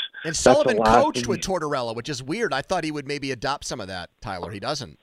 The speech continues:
Speaker 1: clearly.
Speaker 2: Yeah, you know what? I, that, that's like the new age of coaching. You know, I don't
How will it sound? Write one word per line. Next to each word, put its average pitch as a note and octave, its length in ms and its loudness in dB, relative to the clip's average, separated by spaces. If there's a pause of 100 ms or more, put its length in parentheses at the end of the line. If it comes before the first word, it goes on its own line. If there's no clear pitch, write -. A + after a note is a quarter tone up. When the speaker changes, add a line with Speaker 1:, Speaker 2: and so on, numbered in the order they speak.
(120)
Speaker 1:
clearly. C3 240 8
Speaker 2:
Yeah, C3+ 400 8
you E3+ 180 8
know F3 120 8
what? E3+ 220 8
I, D#3+ 180 6 (160)
that, D#3+ 280 6
that's F#3 260 6
like F3+ 200 4
the D3 80 2
new C#3 260 6
age C3 320 10
of A#2 240 8
coaching. A2 420 6
You A2 100 -6
know, A2 100 6
I A#2+ 100 10
don't C#3 220 8